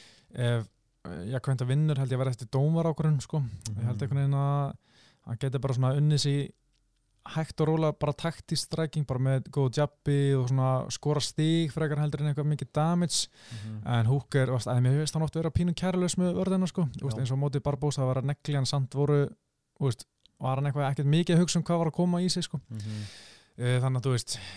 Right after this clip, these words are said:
Speaker 1: ef ég þyrfti að tippa, þú veist, mér langar að sjá Dan Hooker ná róttæki, en ég geti líka alveg, en ég, ég ætla bara að vera á móti þér og segja Ali Quinta eftir dómarákvörðun.
Speaker 2: Já.
Speaker 1: Þú veist, án þess að vera sannfærður um það, þannig séð.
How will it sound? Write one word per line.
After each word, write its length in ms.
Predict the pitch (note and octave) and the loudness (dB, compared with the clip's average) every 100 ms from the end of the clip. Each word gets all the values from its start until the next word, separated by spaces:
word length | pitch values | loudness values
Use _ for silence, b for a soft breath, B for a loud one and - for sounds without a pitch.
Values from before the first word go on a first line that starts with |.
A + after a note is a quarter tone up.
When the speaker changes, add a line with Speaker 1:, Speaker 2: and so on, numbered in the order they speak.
| B - | B -6
Speaker 1:
ef 80 | A#2+ | -4
ég 140 | A#2+ - | -4 -2
þyrfti 520 | F3 D#3+ - - F3 | -2 0 -6 -6 -2
að 200 | D#3+ C#3+ | -2 0
tippa, 440 | E3 E3 - D#3 A#2+ B B B B - | -2 -2 -2 -2 -2 B B B B -16
þú 0 | |
veist, 120 | A2+ C3 | -8 -4
mér 140 | A#2+ | -2
langar 480 | B2 C#3+ D#3 - C#3+ | 0 -2 -2 -2 -2
að 80 | D3 | -2
sjá 140 | D3 | -2
Dan 160 | D3+ D3 | 0 0
Hooker 260 | D3 D3 C3+ | 0 0 0
ná 100 | D3 D3 | 0 0
róttæki, 320 | D3 D3 B2+ - _ - | 0 0 -2 -4 _ -6
en 100 | A#2 | -4
ég 80 | A2+ | -2
geti 220 | A2+ A2+ | -4 -2
líka 160 | A2+ A#2+ | -2 -2
alveg, 160 | B2 | -2
en 240 | A#2+ A#2+ - _ | -2 -2 -6 _
ég, 300 | A#2+ A#2 - - - - - | -6 -4 -6 -14 -20 -18 -8
ég 120 | A#2 | -4
ætla 160 | B2+ C3+ | -2 -2
bara 220 | C3+ C3 | 0 2
að 20 | |
vera 140 | C3+ C#3 | 2 2
á 60 | D3+ | 2
móti 160 | E3 F3 | 2 0
þér 120 | B2 | 0
og 80 | A#2 | -2
segja 260 | C3 C3 C3 | -2 -2 -2
Ali 120 | C3 | -2
Quinta 340 | - C3+ D3 C#3 | -4 -4 -2 -4
eftir 200 | - C#3 - | -4 -6 -2
dómarákvörðun. 460 | D3 D3 C3 A2 B B B | 0 0 0 -4 B B B
Speaker 2:
Já. 240 | G#2+ G2 F#2 | -6 -6 0
Speaker 1:
Þú 80 | B2 | 2
veist, 160 | A2+ - _ _ - | 2 -4 _ _ -2
án 140 | C3 | 0
þess 100 | C3 | 2
að 60 | C#3 | 2
vera 160 | C#3 C3+ | 0 0
sannfærður 320 | - D3+ C#3 | 0 2 4
um 80 | C#3+ | 4
það, 140 | A2+ F#2 | 4 0
þannig 160 | A2+ | -6
séð. 140 | G#2 | -8